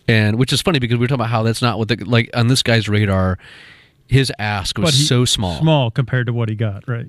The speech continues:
Speaker 1: What he got was the ability to get up and go have a normal, healthy life. And, um, and, and so we, where we had just left off is they, they were then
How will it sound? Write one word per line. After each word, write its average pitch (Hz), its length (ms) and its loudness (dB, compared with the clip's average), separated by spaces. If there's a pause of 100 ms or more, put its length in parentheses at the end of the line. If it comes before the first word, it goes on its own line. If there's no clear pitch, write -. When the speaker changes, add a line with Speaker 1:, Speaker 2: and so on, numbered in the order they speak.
(120)
Speaker 1:
What 131 180 2
he 123 140 -2
got 127 320 -2
was 113 140 -4
the 110 40 -6
ability 104 300 -6
to 98 80 -8
get 101 120 -10
up 98 140 -6
and 95 100 -10
go 95 340 -6 (640)
have 107 160 0
a 104 40 2
normal, 98 360 2
healthy 101 400 -2
life. 107 400 0
And, 87 180 -6 (540)
um, 95 360 4 (300)
and, 143 180 0
and 127 160 -4
so 143 120 -2
we, 123 180 -2 (500)
where 131 140 2
we 131 120 4
had 120 120 -2
just 123 200 -6
left 110 180 -4
off 120 200 -2
is 101 140 -4
they, 101 400 -2 (540)
they 113 180 0
were 107 140 0
then 113 260 2